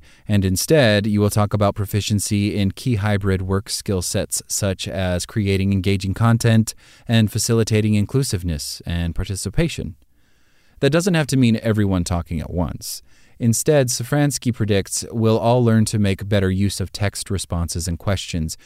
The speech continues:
to take part without interrupting the speaker. We'll also learn, he says, to book shorter, more focused meetings, helped by knowing when people are at their best for such tasks. The prime meeting time will be Tuesday through Thursday between ten A M and noon, he says,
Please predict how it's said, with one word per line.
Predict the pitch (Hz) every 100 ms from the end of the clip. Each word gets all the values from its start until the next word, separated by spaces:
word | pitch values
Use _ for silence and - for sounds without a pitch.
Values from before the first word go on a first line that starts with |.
| - _
to | -
take | 123 127 123
part | 127 120
without | 107 101 98
interrupting | 98 98 92 - 85
the | 80
speaker. | - 80 - - - _ _ _ _
We'll | 127 110
also | 110 151 - 131
learn, | 95 90
he | 107 123
says, | 120 98 92 90 - 98
to | -
book | 98 98 -
shorter, | - 113 110 110 110
more | 104 95 92
focused | - 127 123 101 -
meetings, | 90 80 - - - - _
helped | - 135 143 -
by | 120 110
knowing | 107 110 110 110
when | 104
people | 123 110 110
are | 104 107
at | 110 117
their | 107
best | 95 95 90 -
for | -
such | 90 98 - -
tasks. | 95 85 - - - - - - - -
The | 123
prime | 147 160
meeting | 151 147 139
time | 135 135 135
will | 131 113
be | 110
Tuesday | 107 151 147 135 131
through | - 113
Thursday | - 98 92 101
between | 101 - 113 104
ten | - 123
A | 117
M | 104 95
and | 92
noon, | 87 80 76
he | 78 87
says, | 78 76 -